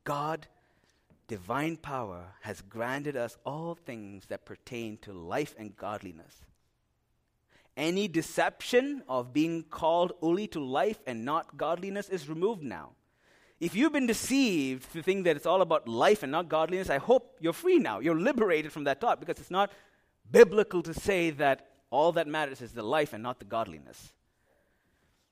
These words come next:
Power is provided to those who rely on Jesus' righteousness and is active and experienced in our life,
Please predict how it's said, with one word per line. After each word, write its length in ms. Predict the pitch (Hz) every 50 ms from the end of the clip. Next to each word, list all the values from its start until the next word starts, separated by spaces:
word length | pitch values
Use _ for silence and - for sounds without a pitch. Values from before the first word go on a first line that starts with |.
| _ _ _ - _
Power 560 | - - 185 185 190 180 165 151 120 104 95 - - _ _ _ _ _ -
is 160 | - 117 -
provided 680 | - - - 131 120 110 117 127 135 135 127 123 107 -
to 80 | - 113
those 380 | 95 123 127 135 139 147 -
who 100 | - 139
rely 720 | 120 110 101 101 98 110 131 143 147 127 107 92 80 78 - _ _ _ _ _ _ _ _ -
on 200 | 107 101 101 95
Jesus' 640 | - - 139 180 196 185 - 156 143 147 135 110 101 92
righteousness 760 | 95 104 113 - - 117 - - - 90 85 - - - - _ _ _ _ - _ _ _ -
and 220 | - 123 120 120 113
is 200 | 104 - - - _ -
active 580 | 139 156 165 - _ - 170 170 165 165 175 -
and 120 | 110 110
experienced 720 | 98 - - - - - - 165 156 147 143 131 - -
in 100 | 110 110
our 140 | 101 95 90
life, 580 | 85 90 98 95 90 92 95 - - - -